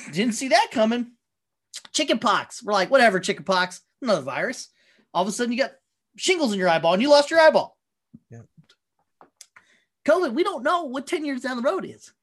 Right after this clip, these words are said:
Speaker 1: You'd
Speaker 2: Yeah.
Speaker 1: be like, you get covid, and then all of a sudden, you explode, or you
Speaker 2: <laughs>
Speaker 1: bleed sweat,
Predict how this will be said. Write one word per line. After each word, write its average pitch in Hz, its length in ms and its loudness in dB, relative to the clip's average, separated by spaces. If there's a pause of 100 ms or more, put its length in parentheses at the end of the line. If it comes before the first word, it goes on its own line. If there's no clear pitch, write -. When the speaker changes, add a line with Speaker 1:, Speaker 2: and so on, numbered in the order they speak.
(120)
Speaker 1:
You'd 202 100 -8
Speaker 2:
Yeah. 214 40 -6
Speaker 1:
be 214 80 -2
like, 156 220 -6 (360)
you 190 100 -4
get 214 140 -2
covid, 269 500 0
and 196 120 -4
then 208 80 -2
all 214 100 2
of 220 60 -4
a 220 40 -8
sudden, 240 460 -2 (600)
you 262 180 8
explode, 277 960 2
or 170 200 0
you 196 200 2
Speaker 2:
<laughs> 175 140 -8
Speaker 1:
bleed 285 760 0 (120)
sweat, - 840 -6